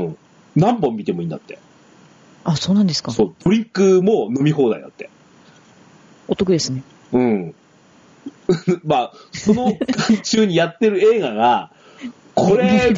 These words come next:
Speaker 1: 見てもいいなっていうのが二本か三本あれば得だと思うんですけど、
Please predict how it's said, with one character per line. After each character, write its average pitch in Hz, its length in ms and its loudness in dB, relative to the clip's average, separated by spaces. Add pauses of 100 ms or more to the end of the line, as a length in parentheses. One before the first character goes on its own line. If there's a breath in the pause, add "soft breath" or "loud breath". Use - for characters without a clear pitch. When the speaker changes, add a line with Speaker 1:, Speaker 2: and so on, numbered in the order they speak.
(140)
Speaker 1:
見 208 160 2
て 254 100 0
も 180 140 2
い 208 140 0
い - 20 -2
な 175 200 2
っ 175 80 -4
て 160 80 -4
い 135 40 0
う - 20 2
の 117 60 0
が 110 40 0
二 131 140 2
本 220 200 0
か 220 120 0
三 226 240 0
本 240 180 2
あ 233 60 4
れ 233 80 4
ば 131 400 0
得 165 200 0
だ 165 100 2
と 139 100 0
思 107 120 -2
う - 20 0
ん 101 40 -2
で - 20 -4
す - 40 -20
け 98 80 -2
ど、 87 320 -2